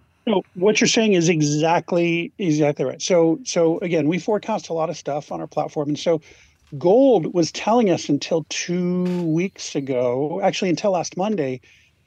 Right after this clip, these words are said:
that it was going to fall. And gold, in fact, was falling,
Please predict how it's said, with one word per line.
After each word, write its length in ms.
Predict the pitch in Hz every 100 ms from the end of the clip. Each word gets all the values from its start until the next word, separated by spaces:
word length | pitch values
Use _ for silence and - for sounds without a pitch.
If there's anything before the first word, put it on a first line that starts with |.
| -
that 160 | 175
it 100 | 170
was 200 | - 160
going 420 | 131 151 143 147 147
to 140 | 160
fall. 420 | - 208 208 165
And 140 | 147 139
gold, 200 | 165 156
in 60 |
fact, 300 | 151 175 147
was 240 | 165 175 190
falling, 540 | - 147 123 127 165